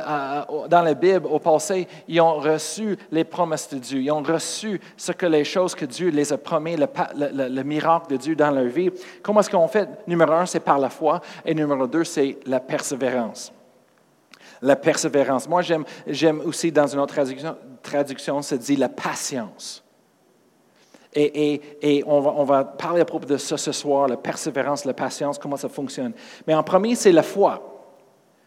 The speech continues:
La foi. C'est quoi la foi ? Euh, tournez avec moi à Hébreux chapitre, euh, Hébreux, euh, onze. Euh, juste un petit peu à la droite dans vos Bibles, de s-, chapitre six, euh, chapitre onze. Et on va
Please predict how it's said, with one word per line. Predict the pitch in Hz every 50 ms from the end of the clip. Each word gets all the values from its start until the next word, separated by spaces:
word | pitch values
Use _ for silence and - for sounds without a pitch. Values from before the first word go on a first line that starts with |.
| _ _ _ _ -
La | 131 165
foi. | 156 - - - 185 190 151
C'est | - - 196
quoi | 185 - 247 269
la | 330 233 165
foi ? | - - - 180 180 143 - - - - - - - - - 151
Euh, | 156 147
tournez | - - 233 233 226
avec | 196 151 160 160
moi | 170 170 160
à | 147 -
Hébreux | 165 170 160 151 160 175
chapitre, | - - 151 - - - 147 135 131 131 - - - - -
euh, | 135 139 139
Hébreux, | 156 151 151 143 160 156 147 127 139
euh, | 131 120 120 120 - -
onze. | 143 143 131 131 165 185 170 - - - - _ _ _ _ _ _ _ _ _ -
Euh, | 139 135 127 123 117 117 113 - -
juste | - 151 151 -
un | 143 139
petit | 139 -
peu | 156 139
à |
la | 131 127 117
droite | 113 131 117 123 135 147
dans | 135 127 123
vos | 117 113 113
Bibles, | 104 120 113 131 175 170 147 - - - - - -
de | 117 110 120 113 110 110
s-, | 107 - - - - - -
chapitre | - - 131 - - 117 110
six, | - - - 123 135 151 - - - - - - - - _ _ - -
euh, | 120 117 - - - - - -
chapitre | - - - 143 - - 143 147 -
onze. | 143 139 123 117 151 170 156 - - - _ _ _ _ _ _ _ _ _ _ _ _ _ _ _ _ _ _ - _ _ _ _ - - _ _ _ _
Et | - 160 160 160 160 170
on | 165 143 165 160
va | 147 160 160 160 160 160